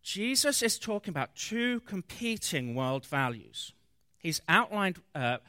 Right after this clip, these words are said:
what all of the kingdom of God values are.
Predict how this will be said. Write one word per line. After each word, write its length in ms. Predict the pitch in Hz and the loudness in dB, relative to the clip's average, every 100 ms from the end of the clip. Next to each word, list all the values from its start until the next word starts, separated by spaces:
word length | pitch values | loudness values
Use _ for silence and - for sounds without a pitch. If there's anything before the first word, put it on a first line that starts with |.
| - | -16
what 180 | - 143 | -8 -6
all 140 | 156 170 | -2 -2
of 80 | |
the 80 | 165 | -4
kingdom 580 | - - 226 214 196 190 | -6 0 0 0 -2 -4
of 160 | 156 - | -4 -2
God 260 | 165 160 - | 0 0 0
values 460 | 156 143 139 123 | 0 0 0 -4
are. 240 | 139 101 | -4 -6